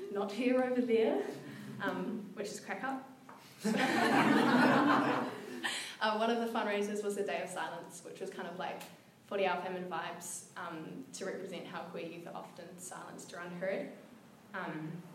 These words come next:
it was only later that I came to understand myself as queer, and I realised what that silence is like. Um, yeah, even in safe and inclusive situations, I can feel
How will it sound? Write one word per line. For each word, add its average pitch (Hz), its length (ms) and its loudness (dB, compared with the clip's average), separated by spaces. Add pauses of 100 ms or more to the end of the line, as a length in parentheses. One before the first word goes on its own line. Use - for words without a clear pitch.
(180)
it - 60 4
was 196 200 2
only 180 220 -2
later 160 240 -4 (280)
that 170 100 -6
I 160 140 -8
came 180 180 -12
to 175 60 -12
understand 185 360 -4
myself 190 360 -4
as - 120 -6
queer, 160 360 -4 (760)
and 196 120 0
I 180 60 2
realised 165 260 -2
what - 140 -8
that - 180 -8
silence 165 400 -10
is 170 160 -12
like. - 260 -10 (500)
Um, 180 120 -14 (380)
yeah, 285 220 -2 (120)
even 247 180 -2
in 226 140 2
safe 185 300 -2
and 175 100 -8
inclusive 175 380 -8
situations, 156 520 -8
I 165 60 -10
can - 240 -14
feel - 140 -8